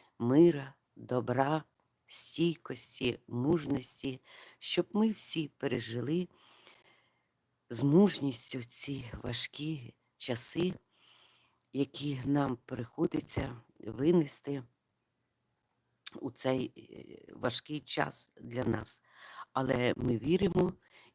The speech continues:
і наша молитва і віра в Господа Бога непохитна, тому що в вірі і в молитві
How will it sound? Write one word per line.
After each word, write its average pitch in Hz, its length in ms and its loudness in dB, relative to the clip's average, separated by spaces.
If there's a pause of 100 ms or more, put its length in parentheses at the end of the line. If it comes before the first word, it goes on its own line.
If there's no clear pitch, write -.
і 127 260 0
наша 120 600 0 (1120)
молитва 131 720 2 (220)
і 127 120 -4
віра 120 400 -4
в 90 240 -10
Господа 117 580 -8
Бога 165 480 -4 (460)
непохитна, 131 1080 -14 (540)
тому 127 300 -2
що - 460 -4
в 113 100 -8
вірі 135 680 -4
і 123 260 -4
в - 180 -14
молитві 131 760 -4